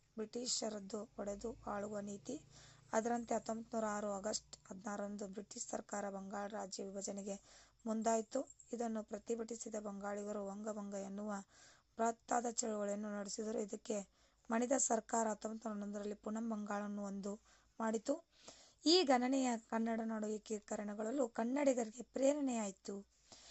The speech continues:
ಇನ್ನು ಕನ್ನಡ ಸಾಹಿತ್ಯ ಪರಿಷತ್ತು ಕರ್ನಾಟಕ ಏಕೀಕರಣದ ಬೇಡಿಕೆಗೆ ವೇದಿಕೆ ಕಲ್ಪಿಸಿದ್ದು ಹೇಗೆ ಅಂತ ಕೇಳಿದರೆ, ಕನ್ನಡ ಸಾಹಿತ್ಯ ಪರಿಷತ್ತು ಕನ್ನಡ ಗ್ರಂಥಗಳ ಪ್ರಕಟಣೆ, ಸಂಶೋಧನೆ, ನಿಘಂಟು ರಚನೆ ಮುಂತಾದ ಸವಾಲುಗಳನ್ನು ಗಟ್ಟಿತನದಿಂದ ಎದುರಿಸಿ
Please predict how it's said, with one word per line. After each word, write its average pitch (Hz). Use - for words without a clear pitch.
ಇನ್ನು 294
ಕನ್ನಡ 269
ಸಾಹಿತ್ಯ 269
ಪರಿಷತ್ತು -
ಕರ್ನಾಟಕ 233
ಏಕೀಕರಣದ 226
ಬೇಡಿಕೆಗೆ 226
ವೇದಿಕೆ 262
ಕಲ್ಪಿಸಿದ್ದು 233
ಹೇಗೆ 214
ಅಂತ 208
ಕೇಳಿದರೆ, 226
ಕನ್ನಡ 247
ಸಾಹಿತ್ಯ 233
ಪರಿಷತ್ತು 240
ಕನ್ನಡ 220
ಗ್ರಂಥಗಳ 220
ಪ್ರಕಟಣೆ, 220
ಸಂಶೋಧನೆ, 220
ನಿಘಂಟು 240
ರಚನೆ 233
ಮುಂತಾದ 220
ಸವಾಲುಗಳನ್ನು 214
ಗಟ್ಟಿತನದಿಂದ 214
ಎದುರಿಸಿ 220